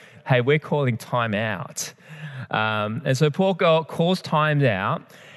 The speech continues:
and he goes down and by the grace of God works a miracle and brings this young man back to life. And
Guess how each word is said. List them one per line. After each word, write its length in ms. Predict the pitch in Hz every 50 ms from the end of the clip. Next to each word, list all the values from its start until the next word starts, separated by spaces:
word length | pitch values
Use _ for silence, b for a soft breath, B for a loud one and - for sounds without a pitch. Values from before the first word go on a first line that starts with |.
| B 117 B
and 160 | - 135 135
he 80 | 147 147
goes 360 | 123 170 165 165 185 185 165
down 420 | 156 151 131 127 120 120 123 135 151
and 160 | 139 131 120
by 200 | - 131 131 131
the 100 | 123 131
grace 380 | 123 143 - 156 165 151 -
of 140 | 185 160 143
God 360 | 127 127 113 104 104 107 104
works 420 | 107 117 135 139 147 156 151 - -
a 60 | 170
miracle 640 | 156 143 131 117 110 107 107 - - 113 110 -
and 180 | - 113 107 95
brings 580 | - 117 131 139 143 151 151 156 156 151 131 123
this 260 | 127 131 123 - -
young 400 | 120 113 107 110 107 110 110 104
man 340 | 101 98 95 95 98 92 82
back 220 | - 101 92 - -
to 120 | - - 101
life. 680 | 101 113 117 113 101 85 82 - - - - - - _ _ _ _ _ _ _ _ _ _ _ _ - - _ -
And 420 | 127 123 127 131 135 139 139 120